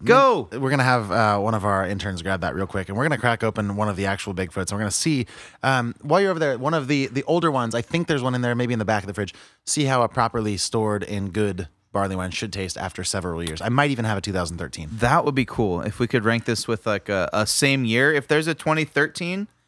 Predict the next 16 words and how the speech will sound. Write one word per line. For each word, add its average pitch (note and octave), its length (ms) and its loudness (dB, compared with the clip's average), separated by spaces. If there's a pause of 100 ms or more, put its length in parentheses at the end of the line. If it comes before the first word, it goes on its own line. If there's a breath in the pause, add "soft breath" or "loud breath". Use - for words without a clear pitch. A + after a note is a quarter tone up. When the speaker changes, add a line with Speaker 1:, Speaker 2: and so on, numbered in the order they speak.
(320)
Speaker 2:
that C3+ 140 0
would D3+ 100 0
be C#3+ 280 -2 (200)
mucho E3 460 -4
perfecto. D#3+ 680 -2
There G#3+ 320 -2
is. A3+ 480 -2 (120)
Speaker 1:
Cool. F#2+ 300 -2
Speaker 2:
Ladies D#3 240 4
Speaker 1:
Awesome. D3 100 -2
Speaker 2:
and C#3 60 0
gentlemen, D3+ 320 4
Fresh D3 300 4
Hop D3 200 4
Cinema C#3 300 2
fam, D3+ 460 0